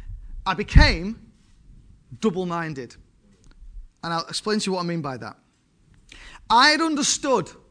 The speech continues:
what God said, that, that I would have a child. It would be in his timing, not mine. So I understand that, right? So that's,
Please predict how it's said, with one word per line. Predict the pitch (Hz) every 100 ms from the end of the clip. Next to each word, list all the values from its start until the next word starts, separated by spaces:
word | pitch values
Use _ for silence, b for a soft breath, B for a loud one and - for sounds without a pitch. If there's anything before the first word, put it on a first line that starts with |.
| _ _ _ _ _ _ _ _ _ _ _ _ _ _ _ _ _ _ _ _ _
what | 202 208 175
God | 180 170
said, | 180 131 - - _ _ _ _ _ _ _ _ _ _
that, | 190 185 - 151
that | 185
I | 185
would | 185
have | 175 208
a |
child. | 190 202 160 127 - - _ _ _ _ _ 226
It | 226
would | 165
be | 208
in | 196
his | 175 233
timing, | - 220 190 143 110 - _ _ _ _ _ _ _ _
not | 175 175
mine. | 170 135 113 - _ _ _ _ _ _ _
So | - 202
I | 202
understand | 262 254 - 220 139
that, | -
right? | 156 233 285 -
So | - 196
that's, | 220 -